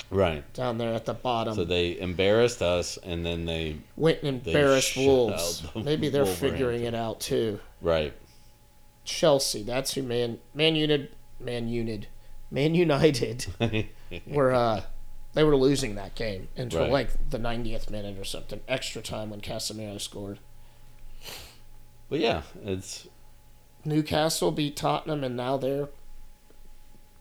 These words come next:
Speaker 2: aren't they top four?
Speaker 1: Uh, they're
Speaker 2: And
Speaker 1: getting there.
Speaker 2: and they haven't even begun to spend their money
Speaker 1: Yeah.
Speaker 2: yet.
Speaker 1: Right.
Speaker 2: Like, this is year one of we spent money,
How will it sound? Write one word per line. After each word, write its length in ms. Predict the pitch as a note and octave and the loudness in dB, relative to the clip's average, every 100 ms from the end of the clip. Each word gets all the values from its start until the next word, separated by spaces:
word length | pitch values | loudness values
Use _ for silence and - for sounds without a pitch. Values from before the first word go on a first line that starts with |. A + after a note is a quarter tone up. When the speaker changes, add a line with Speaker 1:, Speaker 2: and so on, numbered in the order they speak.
| - | -12
Speaker 2:
aren't 240 | A2+ F3 | -6 -4
they 140 | G3 E3+ | -2 -4
top 320 | - E3 - | -4 -6 -6
four? 300 | - E3+ F#3 - - - - - - - | -8 -6 -8 -12 -20 -20 -20 -20 -16 -10
Speaker 1:
Uh, 600 | F2 E2+ D#2+ D#2+ D#2+ D#2+ | -6 -4 -4 -4 -6 -6
they're 140 | D#2 E2+ | -6 -6
Speaker 2:
And 60 | |
Speaker 1:
getting 240 | F#2+ D2 D2 | -8 -10 -12
there. 240 | C2 C2 - | -10 -10 -12
Speaker 2:
and 140 | - C#3+ | -8 -4
they 80 | D3+ | -2
haven't 260 | D#3+ D3+ | -2 -4
even 280 | D3 D3 C#3 | -4 -4 -6
begun 400 | C#3 C3+ C3+ D3 | -4 -4 -2 -2
to 60 | C3+ | -2
spend 340 | - - C3+ | -4 -4 -4
their 140 | B2+ A#2+ | -4 -4
money 220 | C3+ F2 | -2 0
Speaker 1:
Yeah. 140 | G2 | 0
Speaker 2:
yet. 220 | G2 E2+ - - - - - - - - - - - - - | -4 -10 -18 -20 -20 -20 -20 -20 -20 -20 -20 -20 -18 -16 -2
Speaker 1:
Right. 280 | F2 D#2+ C#2+ - - - - - | 2 2 0 -8 -4 -2 -2 -4
Speaker 2:
Like, 200 | C3 B2+ | -4 -2
this 220 | C#3+ C3 | -2 -2
is 280 | C#3+ C3 B2 | -4 -6 -2
year 180 | D3 C#3+ | 2 4
one 600 | A2+ A#2+ C#3+ B2+ A#2 A#2 - | 2 2 2 2 -4 -8 -4
of 440 | C3+ A#2+ A#2 - - B2+ - - | -2 -2 -6 -12 -16 -18 -18 -14
we 140 | C3 B2+ | -8 -6
spent 380 | - - B2 | -4 -6 -6
money, 400 | C3 B2 A2+ F2+ | -6 -8 -8 -12